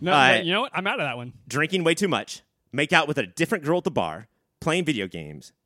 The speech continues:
Speaker 2: eating disgusting shit on the couch, and then lack of proper grooming.
Speaker 1: You left out the part where he watches Dukes of Hazzard slash Cannonball Run. <laughs>
Speaker 2: Oh, I thought that was her pick. Was that his pick?
Speaker 1: I think that was his pick.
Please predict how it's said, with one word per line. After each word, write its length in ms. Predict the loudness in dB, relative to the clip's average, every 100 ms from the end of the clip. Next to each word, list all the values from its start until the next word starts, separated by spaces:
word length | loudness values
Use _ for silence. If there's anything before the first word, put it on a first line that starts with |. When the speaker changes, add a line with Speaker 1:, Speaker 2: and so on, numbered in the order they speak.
| -6
Speaker 2:
eating 240 | -6 -4
disgusting 460 | -8 -8 -8 -6 -6
shit 180 | -4
on 80 | -4
the 60 | -6
couch, 460 | -2 -2 -2 -14 -14 -6
and 100 | -2
then 200 | -2 0
lack 240 | -2 -4
of 100 | -6
proper 300 | -4 -4 -4
grooming. 320 | -8 -10 -10 _ _ _ _ _
Speaker 1:
You 140 | -4 0
left 240 | 0 0
out 100 | -2
the 60 | 0
part 200 | -4 -2
where 80 | -4
he 80 |
watches 440 | -4 -4 -4 -6 -8
Dukes 300 | -8 -8 -8
of 60 |
Hazzard 480 | -4 -4 -2 -4 -6
slash 380 | -6 -2 -2 -4
Cannonball 520 | -8 -6 -6 -4 -4
Run. 380 | -4 -6 -4 -6
<laughs> 40 | 0
Speaker 2:
Oh, 40 |
I 40 | 6
thought 140 | 6
that 100 | 6
was 120 | 2
her 140 | 2 0
pick. 260 | 0 -8 -12 _
Was 100 | -4
that 120 | 0
his 140 | 0
pick? 200 | 0 -2 -2 0
Speaker 1:
I 120 | 2
think 160 | 2 2
that 100 | 2
was 100 | 2
his 260 | 0 -2
pick. 440 | -2 -6 -6 -10